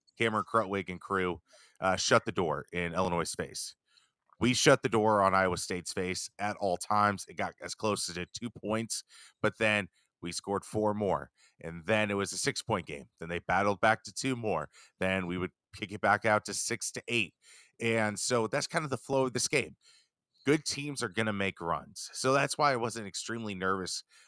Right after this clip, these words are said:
about this game going in, in that second half, because I felt like the confidence that Illinois, as long as they maintained a lead, they were going to win that game. If they would've lost the lead, then I would've been like, "Okay, uh, this Iowa State team means business." But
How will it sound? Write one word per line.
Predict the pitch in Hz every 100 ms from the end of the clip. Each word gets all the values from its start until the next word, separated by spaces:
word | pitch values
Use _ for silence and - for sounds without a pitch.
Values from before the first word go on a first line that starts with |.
| -
about | 90 107 107 -
this | 131 -
game | 143 147 147 - _ _ _ -
going | 120 123
in, | 127 123 - _ _ _
in | 139
that | 127 113
second | - 131 127
half, | 120 127 -
because | 117 120 113 - _
I | 120 110
felt | - 135 131 -
like | 120
the | 110
confidence | - 110 104 104 98
that | - 104
Illinois, | 107 104 101 101 98 - _ -
as | 98
long | 143 135
as |
they | 131
maintained | 113 110 104 113 98
a |
lead, | 87 87 85 _ _ _
they | 104
were | 101
going | 113 113
to | 92
win | 92 92
that | 90 87
game. | 90 82 76 _ _ _ _
If | 101
they | 135
would've | 127 101
lost | 92 107 -
the | 151
lead, | 165 160
then | 120 113
I |
would've | 113 104
been | 110
like, | 107 -
"Okay, | 101 - 123 123 82 - _ _ _
uh, | 92 95 92 87 -
this | 113 110
Iowa | 107 104
State | - 110 92
team | 107 98
means | 92
business." | - 101 82 76 -
But | - 98 92